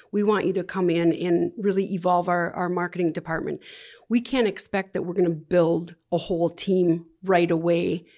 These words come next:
you know, in a month. And so we have to take it in small bite-sized pieces. And so it's really, first step would be asking questions about what the business needs. Second step is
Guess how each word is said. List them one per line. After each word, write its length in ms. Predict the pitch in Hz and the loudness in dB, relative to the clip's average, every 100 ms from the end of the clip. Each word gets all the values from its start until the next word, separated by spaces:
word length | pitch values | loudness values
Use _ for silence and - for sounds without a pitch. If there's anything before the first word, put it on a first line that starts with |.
| _ _ - | _ _ 0
you 120 | 190 | 4
know, 140 | 165 170 | 4 4
in 160 | 185 | 4
a 60 | 165 | 4
month. 440 | 160 165 - - _ - - - | 2 -4 -10 -18 _ -20 -18 -2
And 220 | 196 185 | 0 2
so 200 | - 196 | 4 2
we 200 | 175 185 | 2 0
have 100 | 175 | -2
to 80 | 180 | -6
take 240 | 202 196 | -4 -2
it 60 | 190 | 0
in 100 | 175 | 0
small 320 | - 190 170 | 0 0 0
bite-sized 540 | 180 165 - 156 160 | -2 -4 -2 -4 -4
pieces. 440 | - 247 196 175 165 | -2 -2 -2 -4 -2
And 200 | 185 175 | -2 -2
so 240 | - 175 | -2 -2
it's 200 | 180 - | -4 -4
really, 440 | 202 208 214 185 - - _ - | -2 0 0 -2 -6 -20 _ -6
first 240 | 220 208 | -2 -2
step 240 | - 185 185 | -2 -4 -4
would 160 | 175 | -6
be 380 | 175 175 170 175 | -4 -6 -6 -4
asking 380 | 185 180 - 175 | -4 -4 0 -2
questions 420 | 175 180 156 185 | -2 -4 -2 -4
about 200 | 175 151 | -4 -4
what 160 | 175 165 | -4 -6
the 40 | |
business 440 | 165 170 180 170 180 | -4 -2 -2 -2 -2
needs. 260 | 170 170 | -2 -2
Second 320 | - 233 226 | -4 -2 -2
step 320 | 185 196 175 165 | -2 -4 -6 -4
is 260 | 175 170 | -6 -8